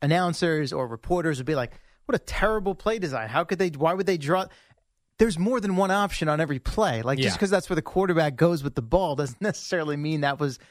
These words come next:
Speaker 1: where they drew it up to go. I mean, there is another, a team, a defense on the field that does have some say in that.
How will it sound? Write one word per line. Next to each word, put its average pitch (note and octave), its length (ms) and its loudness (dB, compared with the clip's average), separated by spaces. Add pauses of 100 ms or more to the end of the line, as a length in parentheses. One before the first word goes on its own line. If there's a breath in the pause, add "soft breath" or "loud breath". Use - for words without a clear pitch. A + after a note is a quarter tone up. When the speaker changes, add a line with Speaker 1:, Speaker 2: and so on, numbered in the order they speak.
(120)
Speaker 1:
where D#3+ 140 2
they D3 140 0
drew C#3+ 240 0
it C#3+ 80 -2
up B2+ 160 0
to C3+ 60 -6
go. A#2+ 380 0 (140)
I C#3 40 -10
mean, C3 60 -4
there C#3 140 0
is D3 100 -2
another, B2+ 380 -2 (260)
a C#3 80 0
team, E3 300 2
a C3 60 0
defense C#3+ 440 0
on B2+ 100 -2
the A#2+ 60 -6
field A#2+ 280 -4
that B2 120 -6
does C3 160 -2
have A#2+ 160 -4
some A2 180 -12
say C3+ 200 0
in A2+ 100 -8
that. - 180 -14